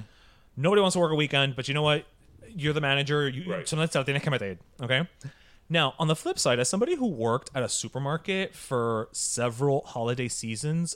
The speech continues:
Speaker 1: on his feet for eight hours a day, yeah, I'm not gonna feel sorry for you.
Speaker 2: Right.
Speaker 1: I'm
Speaker 2: Well
Speaker 1: not gonna feel sorry for you working eight hours.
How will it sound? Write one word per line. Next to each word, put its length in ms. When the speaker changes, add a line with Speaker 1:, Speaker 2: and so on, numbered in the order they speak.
Speaker 1:
on 260
his 260
feet 360
for 300
eight 160
hours 260
a 60
day, 400
yeah, 180
I'm 100
not 140
gonna 140
feel 120
sorry 300
for 160
you. 120
Speaker 2:
Right. 240
Speaker 1:
I'm 100
Speaker 2:
Well 80
Speaker 1:
not 100
gonna 120
feel 100
sorry 180
for 120
you 120
working 380
eight 160
hours. 260